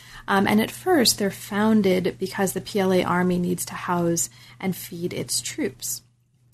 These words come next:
So there's a food st-, uh, shortage, and you bring us into the establishment of Tibet's first two state farms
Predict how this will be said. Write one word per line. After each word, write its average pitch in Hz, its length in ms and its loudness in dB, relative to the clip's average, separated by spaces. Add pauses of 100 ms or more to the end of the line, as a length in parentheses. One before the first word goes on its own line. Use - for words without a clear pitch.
(120)
So - 120 2
there's 240 160 6
a 214 60 2
food 311 280 4
st-, - 360 -4
uh, 202 100 2
shortage, 190 500 4
and 202 140 4
you 196 80 6
bring 214 240 2
us 214 140 2
into 208 160 0
the 190 120 0
establishment 185 760 2 (220)
of 185 180 -2
Tibet's - 420 2
first - 400 0
two 196 220 2
state - 300 0
farms 175 520 0